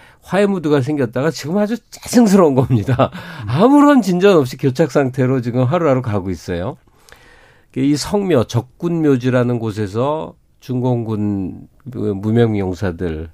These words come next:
Speaker 1: 또 이름 없는 북한 군인들, 그, 그 사람들을 죄를 지내주는 이 직업군인 출신의, 어, 시골 노인.
Speaker 2: 음.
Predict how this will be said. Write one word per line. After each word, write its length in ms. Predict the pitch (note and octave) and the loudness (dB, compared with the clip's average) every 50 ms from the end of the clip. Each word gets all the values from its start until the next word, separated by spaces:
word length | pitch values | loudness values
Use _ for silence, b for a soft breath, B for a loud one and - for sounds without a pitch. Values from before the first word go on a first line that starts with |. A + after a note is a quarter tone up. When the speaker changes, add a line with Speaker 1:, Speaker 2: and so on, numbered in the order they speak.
| _ _ - | _ _ -10
Speaker 1:
또 400 | - A#2 A2 G2+ F#2+ F2 D#2+ E2 | -6 -4 -4 -4 -4 -4 -4 -2
이름 260 | G2+ A2+ A2+ A#2 A#2 | -2 0 2 4 4
없는 240 | G#2+ G2 G2+ G2+ F2+ - | 4 4 2 -2 -2 -4
북한 560 | - - - B2+ B2 A#2 A#2 G#2 F#2+ F2 F2 b b b b b b b | -8 -6 0 0 0 2 2 -2 -4 -6 -8 b b b b b b b
군인들, 760 | _ - A2 G#2+ G#2+ G#2 G2+ F2+ F2 F2+ F2 E2 D#2 D2+ D#2 b b b b b b b b _ | _ 0 2 4 4 4 2 0 -2 -2 -2 -2 -4 -6 -10 b b b b b b b b _
그, 480 | - B2+ C3 C3 C3 C3+ C3 A#2 B2+ _ _ _ _ _ _ _ _ _ _ _ _ _ _ | 0 2 4 6 6 6 4 2 0 _ _ _ _ _ _ _ _ _ _ _ _ _ _
그 100 | - - | -20 -12
사람들을 580 | - C#3+ C#3 B2 B2 B2 A#2 G#2+ A2+ A2+ C#3 B2+ | -6 -2 0 2 2 2 0 -2 -2 -2 -2 -4
죄를 360 | - - A2 A#2 A#2+ B2+ A#2 | 0 0 0 2 2 0 0
지내주는 840 | - - G#2+ G#2+ G2+ F2+ F#2+ F#2+ F#2 G2+ A2 C#3 D#3+ G3 G#3 G#3 - _ - - | -2 -2 -2 -2 -2 -2 -4 -8 -6 -4 -4 -4 -4 -6 -8 -10 -12 _ -18 -12
이 380 | E2 E2 F2 F2 E2+ E2 E2 D#2+ | -10 -8 -8 -8 -8 -8 -10 -12
직업군인 520 | - - G#2 G#2+ - - - G#2 G#2 G2 | -8 -2 -2 -2 0 0 -2 -2 -2 -2
출신의, 680 | - - A#2 G#2 - - - F2+ F2+ F#2+ A#2 D3+ G3+ G#3 G#3 - | -2 -6 -8 -8 -8 -8 -6 -4 -2 -2 -2 -4 -6 -8 -14 -14
어, 340 | - - D#2+ E2 D#2 D#2 E2 E2 | -12 -10 -8 -8 -6 -6 -8 -8
시골 380 | - - - C3 A2 G2+ G2 F2+ E2+ | -10 -8 -2 0 0 0 0 -2 -2
노인. 600 | F2+ F#2 F#2+ F#2+ F2+ D#2 D#2+ F2+ F2+ D#2 C#2 B1+ - | -2 0 0 2 0 0 0 -2 -2 -4 -6 -4 -2
Speaker 2:
음. 160 | B2 A2+ G#2 | -2 0 0